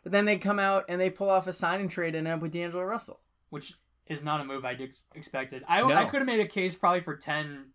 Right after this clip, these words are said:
Speaker 2: at least ten, maybe half the league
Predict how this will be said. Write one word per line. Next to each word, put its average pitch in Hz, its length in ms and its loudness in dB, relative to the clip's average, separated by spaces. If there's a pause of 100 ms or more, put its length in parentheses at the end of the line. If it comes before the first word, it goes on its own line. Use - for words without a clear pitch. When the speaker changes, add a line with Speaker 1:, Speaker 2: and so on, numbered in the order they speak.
(140)
Speaker 2:
at 165 80 -6
least 170 220 -2
ten, 143 360 -6 (300)
maybe 170 360 0
half 165 260 2
the 147 100 -4
league 139 380 -8